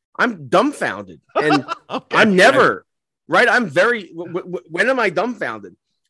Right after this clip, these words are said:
Speaker 1: I don't get why they're so upset about A, a lefty buying Twitter.
Speaker 2: Yeah.
Speaker 1: Uh, B,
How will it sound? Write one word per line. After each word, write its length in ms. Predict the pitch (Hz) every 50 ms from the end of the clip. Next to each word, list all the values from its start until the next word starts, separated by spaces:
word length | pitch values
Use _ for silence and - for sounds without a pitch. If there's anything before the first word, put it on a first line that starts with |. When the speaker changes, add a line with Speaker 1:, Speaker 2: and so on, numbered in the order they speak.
| _ -
Speaker 1:
I 240 | 156 170 202 247
don't 440 | 226 165 208 208 220 220 185 151 131
get 300 | 113 170 208 220 185 - 160 135 127
why 360 | 135 147 160 170 170 165 160 147
they're 360 | 123 117 151 156 170 185 180
so 400 | - - - 190 175 180 185 -
upset 640 | - 175 - - - - - 202 175 139 - _ _ _ _ _ _
about 320 | 147 147 143 160 147 147 - _ _ -
A, 500 | 240 254 233 180 135 120 117 123 123 - _ _ _ _ _ -
a 100 | 147 180
lefty 840 | 165 160 170 220 262 285 - - _ 156 135 127 131 139 - - _
buying 500 | 139 131 117 151 147 151 151 151 151 139
Twitter. 500 | 143 - - 165 151 120 104 82 71 _ _ _ _ _ _
Speaker 2:
Yeah. 100 | 151 139
Speaker 1:
Uh, 220 | 139 147 - - 135 131 117 113 98 _ _ -
B, 560 | 208 254 277 247 190 147 135 135 143 139